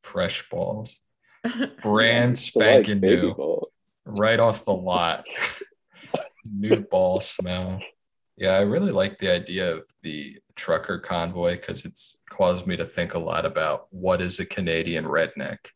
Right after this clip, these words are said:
Speaker 2: Mm. Oh, they've got 'em.
Speaker 1: Yeah.
Speaker 2: Yeah.
Speaker 3: Are they,
Speaker 1: But they
Speaker 3: are they all Canadian, though?
Speaker 2: I think they're mostly
Speaker 1: Mostly.
Speaker 2: Canadian.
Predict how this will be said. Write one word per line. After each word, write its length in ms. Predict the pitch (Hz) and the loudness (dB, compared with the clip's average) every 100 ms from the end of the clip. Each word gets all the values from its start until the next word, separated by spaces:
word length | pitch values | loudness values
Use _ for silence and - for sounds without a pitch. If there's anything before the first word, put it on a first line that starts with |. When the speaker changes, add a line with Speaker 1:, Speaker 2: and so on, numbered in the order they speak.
| _ _ _ _ - | _ _ _ _ -8
Speaker 2:
Mm. 380 | 196 175 147 175 _ - _ - | -6 -6 -10 -16 _ -20 _ -6
Oh, 140 | 226 | -2
they've 300 | 220 330 - | 0 0 -2
got 260 | 170 185 226 | -2 0 -2
'em. 200 | 120 143 _ _ _ _ _ _ | -6 -12 _ _ _ _ _ _
Speaker 1:
Yeah. 320 | 92 87 - 107 _ _ _ | -6 -6 -6 -12 _ _ _
Speaker 2:
Yeah. 180 | 180 185 | -6 2
Speaker 3:
Are 40 | 175 | 6
they, 100 | 214 | 6
Speaker 1:
But 180 | 233 208 | 4 -2
they 240 | 107 101 | -4 -2
Speaker 3:
are 140 | 123 131 | 0 6
they 140 | 180 | 8
all 180 | 170 185 | 8 6
Canadian, 720 | - 151 101 87 147 247 262 | 2 0 2 4 4 2 0
though? 240 | 302 285 - _ _ - | -2 -4 -10 _ _ -16
Speaker 2:
I 100 | 277 | -14
think 180 | 403 466 | -10 -4
they're 100 | 247 | -4
mostly 200 | 175 110 | 0 2
Speaker 1:
Mostly. 480 | 104 - - 87 | 2 2 0 -2
Speaker 2:
Canadian. 480 | 80 - - - - | -2 -10 -14 -12 -14